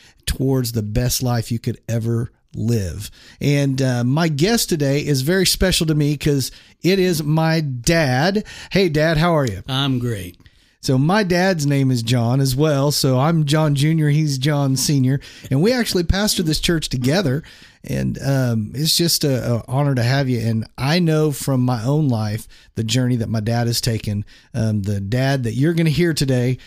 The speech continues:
Speaker 1: is not necessarily the dad that I grew up with, because he actually went through a process that we're talking about in this podcast where he got renewed. Um, Dad, why don't you just talk about what the word renewed means to you?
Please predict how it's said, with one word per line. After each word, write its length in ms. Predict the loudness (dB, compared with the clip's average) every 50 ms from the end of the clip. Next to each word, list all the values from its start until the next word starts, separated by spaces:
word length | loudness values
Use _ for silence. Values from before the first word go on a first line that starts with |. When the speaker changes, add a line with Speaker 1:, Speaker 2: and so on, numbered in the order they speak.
| -18 -18 _ -6
Speaker 1:
is 200 | -6 -4 -2 0
not 280 | 0 0 0 -2 -2
necessarily 560 | -2 -2 0 0 0 0 0 2 2 2 2
the 120 | 0 0 0
dad 280 | 0 0 0 0 0
that 80 | 0 0
I 120 | 0 0
grew 220 | 0 0 0 2 2
up 220 | 0 0 -2 -4
with, 200 | -6 -6 -4 -4
because 400 | -4 -4 -2 0 0 0 2 2
he 140 | 2 2 2
actually 320 | 2 0 0 0 0 0
went 240 | 0 0 0 -2 -2
through 140 | -2 -2 -2
a 40 | 0
process 640 | 0 0 0 2 0 0 0 0 0 0 0 -2 -2
that 180 | -4 -4 -4 -2
we're 200 | -2 -4 -4 -4 -8 -16 -20 -20 _ _ _ _ _ _ _ -2
talking 320 | 0 0 0 0 0 0
about 260 | 2 2 2 2 2 2
in 60 | 0
this 160 | 0 -2 -2
podcast 560 | 0 0 0 0 0 -2 -2 -2 -2 -4 -6 -10 -16 -20 -20 _ _
where 180 | -2 -2 -2 -2
he 220 | -2 -2 -2 -2
got 280 | 0 0 0 -2 0 -2
renewed. 720 | 0 0 2 2 2 2 2 2 0 0 -2 -4 -8 -10 -12 -18 -20 -20 _ _
Um, 480 | -4 -2 0 0 0 -2 -4 -6 -6 -10 -14 -18 -20 -20 -18 -4 -2
Dad, 200 | 0 0 2 2
why 100 | 2 0
don't 160 | 0 0 0
you 60 | 0
just 180 | 0 0 0 0
talk 240 | 0 -2 -2 0
about 180 | 0 0 2 2
what 180 | 0 0 0 0
the 80 | 0
word 220 | 0 0 0 0 0
renewed 680 | 0 0 0 2 2 2 2 2 2 0 -2 -4 -2
means 360 | -2 0 0 0 0 0 -2 -2
to 100 | -2 -2
you? 300 | -2 -2 -4 -6 -10